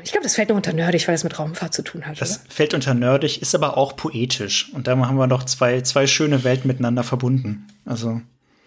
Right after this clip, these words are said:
Speaker 2: das gefällt mir gut. Ich glaub, da würde ich mich auch anschließen. Genauso wie bei dem, äh, Interview mit, nicht Michael Moorcock, sondern mit Neil Gaiman. Das hatte sich, äh, Katinka vor kurzem gewünscht.
Speaker 1: Mhm.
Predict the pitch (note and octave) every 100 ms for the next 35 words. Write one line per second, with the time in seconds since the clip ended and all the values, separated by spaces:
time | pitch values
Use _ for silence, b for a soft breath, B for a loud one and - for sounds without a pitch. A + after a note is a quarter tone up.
0 | b b b - - - F3 D#3+ C#3+ C3+
1 | B2+ - F3 D#3+ D#3 D3+ D3 C3 C3 B2+
2 | C3 A#2+ - C3+ C3 B2+ B2+ C3 C3+ C3
3 | B2 B2 B2 B2 B2+ B2 B2 B2 B2+ B2+
4 | A#2+ - C3+ C3+ B2 B2+ B2+ B2+ - -
5 | b b b b D3 D3 C#3+ D3 C#3+ D3
6 | C#3+ - C#3 C3+ B2+ C3 C3+ B2+ B2+ A#2+
7 | G#2+ G#2+ A#2 C3+ C3 A#2+ A#2 - - B2+
8 | A#2 C3 B2+ C3+ A#2+ G#2 A2 - A2+ B2+
9 | A#2 - - F3+ F3